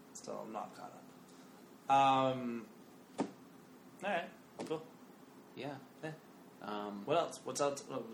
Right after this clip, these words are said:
Speaker 1: Anything else on your mind? Is that it? We have, what,
Speaker 2: Lots
Speaker 1: where
Speaker 2: on
Speaker 1: we,
Speaker 2: my
Speaker 1: where
Speaker 2: mind.
Speaker 1: we at? We're,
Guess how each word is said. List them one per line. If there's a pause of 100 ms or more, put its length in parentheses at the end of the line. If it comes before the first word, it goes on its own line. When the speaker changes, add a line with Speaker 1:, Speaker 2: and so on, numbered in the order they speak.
Speaker 1:
Anything
else
on
your
mind?
Is
that
it? (680)
We
have,
what,
Speaker 2:
Lots
Speaker 1:
where
Speaker 2:
on
Speaker 1:
we,
Speaker 2:
my
Speaker 1:
where
Speaker 2:
mind.
Speaker 1:
we
at?
We're,